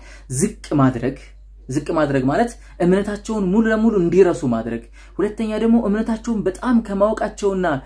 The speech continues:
በጣም እምነታቸው ላይ፣ እ፣ ፎከስ ከማድረጋቸው የተነሳ ጉሉው የሚያልፉ፣ ወሰን ድንበር የሚያልፉ ሰዎችን ይፈጥራል ሸይጣን ማለት ነው። ድንበር ማለፍ ማለት ምንድነው? አላህ ሐላል ያደረጋቸውን ነገሮች ሁሉ ሐራም ማድረግ።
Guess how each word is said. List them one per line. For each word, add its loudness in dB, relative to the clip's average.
በጣም 0
እምነታቸው -2
ላይ፣ 6
እ፣ -2
ፎከስ -2
ከማድረጋቸው 2
የተነሳ 0
ጉሉው 6
የሚያልፉ፣ 0
ወሰን -2
ድንበር 2
የሚያልፉ 0
ሰዎችን -10
ይፈጥራል 0
ሸይጣን -2
ማለት -6
ነው። -14
ድንበር 2
ማለፍ -4
ማለት -4
ምንድነው? 2
አላህ 2
ሐላል 0
ያደረጋቸውን -2
ነገሮች -2
ሁሉ -8
ሐራም 2
ማድረግ። -2